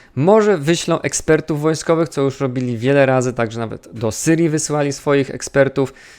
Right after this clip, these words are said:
e, wojskowych, oficerów, którzy pomagali, e, wojskom Asada, e, w walce z opozycją, ale raczej bym nie spodziewał się tutaj wysłania dużych ilości, a, uzbrojenia czy żołnierzy na, na front do walki z Ukrainą.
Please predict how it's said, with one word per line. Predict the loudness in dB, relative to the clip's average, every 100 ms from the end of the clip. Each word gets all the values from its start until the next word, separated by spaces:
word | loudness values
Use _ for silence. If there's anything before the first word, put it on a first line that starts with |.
| -8
e, | -4
wojskowych, | -2 -2 2 4 4 2
oficerów, | -2 -2 -2 -2 -2
którzy | -4 -6 -6
pomagali, | -4 -2 0 2 0 0 -6 -18 -20 -20 -4
e, | 0 0
wojskom | 4 2 2 -4 -6
Asada, | -6 -2 0 2 0 -2 _ _
e, | -6 -4
w | 0
walce | 0 0 -4
z |
opozycją, | -4 -2 -2 -2 -2 -4 -6 -16 -20 -4
ale | 2 2
raczej | 2 0
bym | -2 -2
nie | -2
spodziewał | -4 -2 0 0 -2
się | -4 -6
tutaj | -4 -4
wysłania | -4 -4 -4 -4
dużych | -4 -6 -6 -10
ilości, | -6 -4 -4 -8 -10 -12 _ _ -12
a, | -8 -8 -8 -10 -14 -10
uzbrojenia | -6 -4 2 4 6 4 2 -2 -4 -12 _
czy | -8 -8 -8 -14 _
żołnierzy | -4 0 2 2 2 0 -2
na, | -2 -4 -4
na | -8
front | -8 -6 -6 -8 -8
do | -8
walki | -8 -8 -10
z |
Ukrainą. | -6 -4 -4 -6